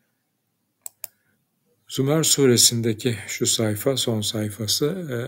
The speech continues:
çok ayrıntılı bir şekilde o günü anlatıyor. Biz ilk başına bakalım. "Ve nufiha fis sur", yine aynı başlangıç.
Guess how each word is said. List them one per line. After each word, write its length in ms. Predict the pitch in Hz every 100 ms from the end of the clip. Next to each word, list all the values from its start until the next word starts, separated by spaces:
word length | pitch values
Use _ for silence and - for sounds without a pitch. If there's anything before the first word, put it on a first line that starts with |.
| 160 _ _ _
çok 280 | - 117 -
ayrıntılı 560 | 117 110 107 101 113 107
bir 60 |
şekilde 500 | 101 110 98 110 104
o 180 | 143 110
günü 200 | 107 107
anlatıyor. 640 | 110 98 92 92 - 107 143 _ _ _ _ _ _ - - _ _ _ _ _ -
Biz 120 | 110
ilk 260 | 107 101 110
başına 400 | 98 113 107 98
bakalım. 480 | 95 98 98 135 - _ _ _ - _ -
"Ve 100 | 127
nufiha 480 | 131 117 117 107 123
fis 240 | - 120 -
sur", 520 | - 113 95 - -
yine 200 | 113 101
aynı 320 | 101 95 95
başlangıç. 880 | 92 95 - 98 98 127 - -